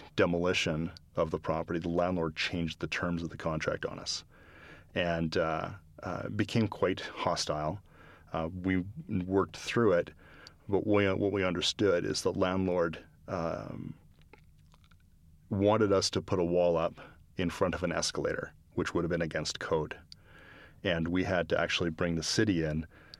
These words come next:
to help us with the landlord, saying, "You can't actually put a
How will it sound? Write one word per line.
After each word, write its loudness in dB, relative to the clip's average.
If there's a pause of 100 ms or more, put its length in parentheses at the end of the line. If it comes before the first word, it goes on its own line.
(140)
to 0 (140)
help 2
us 0
with 0
the -2
landlord, 2
saying, -2 (340)
"You 0
can't 0
actually 2 (280)
put 2
a 2